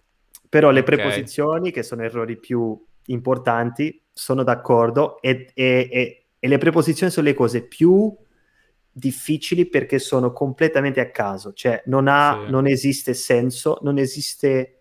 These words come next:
Speaker 1: senso nell'utilizzo di preposizioni di una lingua all'altra. Per esempio, e questo per la gente che sta imparando l'italiano, il portoghese, qualunque lingua,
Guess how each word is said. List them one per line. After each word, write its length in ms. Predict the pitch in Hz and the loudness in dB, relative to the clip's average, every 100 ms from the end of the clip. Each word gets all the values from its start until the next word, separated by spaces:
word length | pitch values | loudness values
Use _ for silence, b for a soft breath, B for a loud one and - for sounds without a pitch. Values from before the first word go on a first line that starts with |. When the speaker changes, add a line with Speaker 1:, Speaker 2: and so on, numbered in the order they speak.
| _ _ | _ _
Speaker 1:
senso 880 | - 156 151 - 160 156 - - - | 2 4 4 4 4 4 0 -14 0
nell'utilizzo 760 | 131 127 135 135 131 123 - | 4 6 4 4 2 2 2
di 100 | 113 | -2
preposizioni 1000 | 120 127 131 127 123 - 120 117 127 - - | 0 0 0 -2 -4 2 2 4 2 -2 -4
di 160 | 123 | 0
una 160 | 127 120 | 2 4
lingua 320 | 127 127 113 | 2 2 2
all'altra. 500 | 113 104 101 98 101 | 2 0 -4 -8 -10
Per 140 | - 113 | -4 -2
esempio, 680 | 120 117 - 117 110 - B B B B B B | 0 0 2 2 2 -4 B B B B B B
e 120 | 131 | 2
questo 560 | 143 170 170 170 160 - | 6 6 6 6 6 4
per 120 | 151 | 4
la 120 | 139 | 6
gente 240 | 131 143 135 | 4 4 4
che 100 | 131 | 2
sta 160 | - | 2
imparando 400 | 127 123 127 127 123 | 2 4 4 4 4
l'italiano, 560 | 123 147 127 127 120 | 4 4 4 4 2
il 60 | 104 | -2
portoghese, 580 | 117 - 110 110 107 107 | -4 -2 -2 -2 -2 -4
qualunque 400 | 110 117 120 113 | -4 -4 -2 0
lingua, 500 | 110 107 113 123 | 0 2 2 0